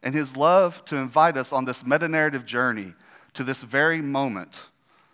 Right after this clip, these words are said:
While it may be the opening verse of the farewell discourse narrative, it's actually the symbolic arrival moment of the long journey of God's people.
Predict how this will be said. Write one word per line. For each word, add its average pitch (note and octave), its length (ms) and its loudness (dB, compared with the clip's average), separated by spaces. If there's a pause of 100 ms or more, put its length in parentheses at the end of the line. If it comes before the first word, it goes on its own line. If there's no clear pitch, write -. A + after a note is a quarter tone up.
(480)
While C3+ 180 6
it C#3 60 4
may E3+ 160 0
be F3 120 -4
the D#3+ 120 2
opening D3+ 300 -4
verse D3 320 -4
of C#3 60 -8
the B2+ 80 -6
farewell C3 400 0
discourse C3+ 540 -6
narrative, B2 600 -2 (100)
it's B2 160 -10
actually D#3+ 420 0
the C#3 100 -10
symbolic B2+ 580 0
arrival C3+ 500 0
moment G#2+ 500 -8 (100)
of B2 100 -2
the A#2 80 -4
long C#3 400 -2
journey C3 480 -6
of A2 140 -14
God's A2+ 260 -4
people. B2 380 -12